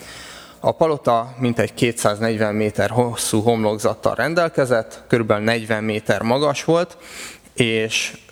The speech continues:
ö, szöges ellentétben állt ez a pompa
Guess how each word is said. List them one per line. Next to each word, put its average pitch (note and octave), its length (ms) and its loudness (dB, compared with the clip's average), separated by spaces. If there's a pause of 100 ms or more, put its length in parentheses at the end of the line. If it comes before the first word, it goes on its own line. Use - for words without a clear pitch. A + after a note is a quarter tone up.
ö, A#2 180 2
szöges A#2+ 440 -2
ellentétben G#2+ 760 0
állt G#2 240 -2
ez A2 120 -2
a G2 180 -2
pompa B2 540 0